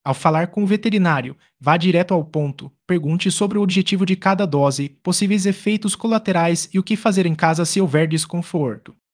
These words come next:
Traga o histórico completo de saúde, incluindo doenças anteriores, alergias e uso de medicamentos.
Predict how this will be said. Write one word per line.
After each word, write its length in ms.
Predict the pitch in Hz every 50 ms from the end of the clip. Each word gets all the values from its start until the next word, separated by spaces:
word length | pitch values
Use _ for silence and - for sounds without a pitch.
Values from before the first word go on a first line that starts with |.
| _
Traga 260 | - 147 143 156 165
o 60 | 196 202
histórico 480 | 196 - - 170 160 165 175 - 196
completo 540 | 190 - 185 185 180 - 143 139 160 156 185
de 120 | 147 156
saúde, 640 | 143 - - 175 160 143 143 143 139 151 156 - _
incluindo 480 | - 165 165 - 185 170 160 160 156 151
doenças 460 | 135 143 147 147 160 156 156 143 139
anteriores, 640 | 165 170 - 190 196 196 175 156 147 143 156 - - _
alergias 560 | - 170 180 185 185 139 156 160 156 151 - -
e 140 | - 160 156
uso 240 | 160 175 165 185 180
de 80 | 196
medicamentos. 1000 | 190 190 190 185 180 - 170 156 143 135 123 110 101 - - - - - - -